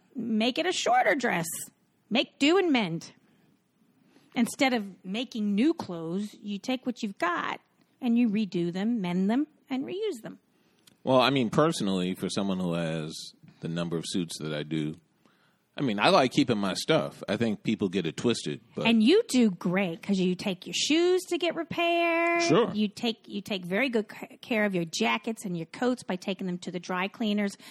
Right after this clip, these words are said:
Speaker 2: That's
Speaker 1: Not
Speaker 2: right.
Speaker 1: often, but as needed.
Speaker 2: Right.
Speaker 1: Very nice.
Speaker 2: Well, I know New Yorker,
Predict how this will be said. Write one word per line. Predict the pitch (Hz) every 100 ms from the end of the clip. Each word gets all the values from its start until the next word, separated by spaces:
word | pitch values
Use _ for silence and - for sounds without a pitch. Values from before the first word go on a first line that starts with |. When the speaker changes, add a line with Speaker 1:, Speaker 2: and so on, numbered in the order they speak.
| - -
Speaker 2:
That's | 190
Speaker 1:
Not | 233 302
Speaker 2:
right. | 427 -
Speaker 1:
often, | 349 415 - 254 220 247 - - _ -
but | 220
as | - 208 185
needed. | 196 214 262 269 269 277 269 269 277
Speaker 2:
Right. | 269 - _ _ _ _ _
Speaker 1:
Very | 254 214
nice. | 170 - - _ _ _ _ _ _ _ _ _ -
Speaker 2:
Well, | 143 139
I | 139
know | 165 190 170 151 -
New | 127 147
Yorker, | 131 143 151 139 131 123 120 117 117